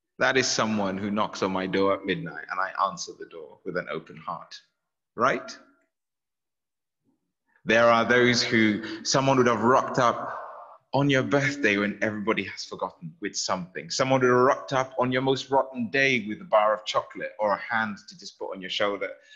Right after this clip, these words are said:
Someone would have invited you to a walk or just come and knocked you out of your house and gone, "Let's go, let's get out of this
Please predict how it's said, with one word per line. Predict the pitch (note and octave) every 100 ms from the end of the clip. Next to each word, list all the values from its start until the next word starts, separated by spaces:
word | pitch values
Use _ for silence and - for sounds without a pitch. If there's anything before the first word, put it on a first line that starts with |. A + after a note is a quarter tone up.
| -
Someone | - B2 B2
would | A#2+
have | A#2
invited | A#2 B2+ B2 A#2 A#2
you |
to | A#2 C3
a | A#2
walk | A#2 C#3 B2+ -
or | A2
just | A#2 -
come | - C#3+ B2+
and | A#2 A2+
knocked | B2 - -
you | A#2+ -
out | A#2+ A#2+
of | G#2+
your | G2+
house | - - F#2 -
and | G2
gone, | G#2 G#2
"Let's | A#2+ -
go, | C3+ A#2+
let's | A2 A#2+
get | - A#2+
out | A2+ A#2
of | A2+ A2
this | A2+